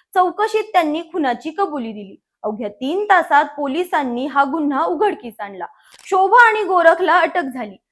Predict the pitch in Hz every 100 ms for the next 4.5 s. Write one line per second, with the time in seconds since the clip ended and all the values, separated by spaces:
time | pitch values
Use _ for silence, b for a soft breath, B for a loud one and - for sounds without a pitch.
0 | _ 208 220 226 226 214 226 240 302 370
1 | 359 285 233 254 254 262 254 254 233 240
2 | 247 247 220 233 - 392 392 311 254 -
3 | 262 247 - b b - 349 403 415 339
4 | 254 202 190 165